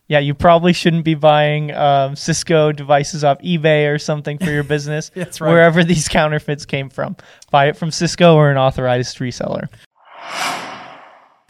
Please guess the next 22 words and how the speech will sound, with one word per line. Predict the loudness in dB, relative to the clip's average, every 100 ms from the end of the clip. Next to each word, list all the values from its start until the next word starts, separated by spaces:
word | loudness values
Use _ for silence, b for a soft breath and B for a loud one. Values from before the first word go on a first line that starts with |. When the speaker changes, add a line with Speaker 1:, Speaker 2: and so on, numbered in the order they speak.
| b b
Speaker 2:
So | -6
the | -6
month | 0 0 0
of | -4
May | 4 6 6 2 -4
is | -6 -6
Mental | -6 -4 -2
Health | -2 -4
Awareness | -8 -8 -8 -8 -2
Month, | -2 -2
and | -4 -6 -6
we | -6
here | -4 -6
at |
Security | -6 -8 -6 -2
Metrics | -4 -4 -14 -14
would | -8
like | -8
to | -8
talk | -10 -10 -8
about | -6 -2 -2
it. | -4